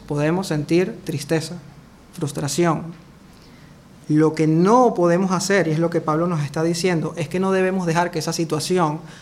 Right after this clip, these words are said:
nos domine y estar ahí constantemente. Por eso nos dice que oremos, pero no como solemos orar.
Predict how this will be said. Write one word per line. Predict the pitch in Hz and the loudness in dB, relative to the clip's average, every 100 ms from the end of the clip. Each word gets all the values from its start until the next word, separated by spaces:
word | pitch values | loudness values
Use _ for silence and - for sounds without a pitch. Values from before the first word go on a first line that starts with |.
| - - | -10 -2
nos | 165 156 | 0 2
domine | 160 180 214 214 | 4 4 4 4
y | 180 | 2
estar | 170 165 165 | 2 2 4
ahí | 175 226 233 - | 4 2 -2 -4
constantemente. | 151 139 - 165 175 175 185 185 - - - - - 147 139 147 - - - - - - - - - - | -6 -4 -2 -2 -2 -4 -8 -10 -16 -20 -20 -10 -2 0 0 -4 -10 -16 -20 -20 -20 -20 -20 -20 -20 -6
Por | 147 | -2
eso | 156 185 | 0 0
nos | 170 | 0
dice | 190 190 185 | 0 0 -2
que | 151 | -2
oremos, | 175 202 151 139 - - - - - - - - - | 2 2 0 -4 -10 -14 -20 -20 -20 -20 -20 -14 -6
pero | 143 147 | -2 0
no | 160 202 226 - - - - | 2 0 -2 -14 -20 -20 -10
como | 160 147 | -6 -4
solemos | 139 147 147 160 | -4 -2 -2 -2
orar. | 151 147 165 | -2 -4 -6